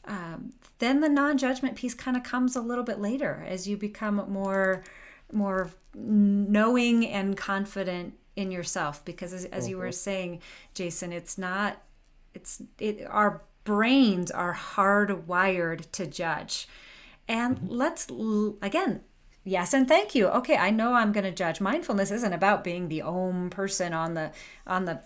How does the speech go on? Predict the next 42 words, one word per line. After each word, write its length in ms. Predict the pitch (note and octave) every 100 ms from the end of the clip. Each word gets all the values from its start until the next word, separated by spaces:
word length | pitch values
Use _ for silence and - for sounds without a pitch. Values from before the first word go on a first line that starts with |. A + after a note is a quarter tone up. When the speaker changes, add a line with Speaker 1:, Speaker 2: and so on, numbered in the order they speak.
| -
Speaker 1:
the, 220 | F3+ D#3 -
the 80 |
meditation 680 | F3+ F#3+ F#3 - D4+ - A3
pillow 460 | G3 F#3+ D#3 D3 E3
or 120 | F3+
the 120 | F3 E3+
om 320 | F#3+ A3 A3
person 380 | G#3+ G#3+ G#3+ G3
in 80 |
the 80 | F3
business 400 | E3 C4+ - C#4+
meeting. 260 | G#3 F#3+ G3
It's 140 | G3+
about 300 | G3+ A3 G#3+ - - -
having 760 | - - B3 C4 C#4+ C#4+ C#4+ D4 - -
that 520 | E3+ A3+ D#3+ B2 - _ A#3+ B3 A#3+
neural 600 | A3+ G#3 G#3+ B3+ C#4 B3+
pathway 520 | C4 - A#3 A3+ G3 F#3
that 160 | F3+
continuously 720 | - G3+ - B3+ B3+ B3 A#3+
brings 320 | G#3 G#3 G3+ G3+
you 80 |
back 260 | G#3 G#3 G#3
to, 100 | F#3+ -
"Oh, 120 | A#3
wait, 360 | G3+ A3+ F3 - - - -
I 140 | G#3+
did 420 | G#3+ A#3 C#4+ A3 F3
just 300 | G#3 F3+ -
say, 200 | G3 E3+
'Gosh, 400 | F#3+ G3+ D#3+ - - -
I 60 | -
really 280 | F3+ G3+ F#3+
don't 180 | F#3 -
like 260 | F3 -
Kathy's 360 | - E3+ E3 D#3
glasses.' 460 | - D3+ D#3 D#3+ D3+
I 140 | A3
just 340 | A3 A#3+ F3
did 280 | D#3+ B3 G#3
judge 300 | F3 D3+ C#3+
that." 280 | - A1 -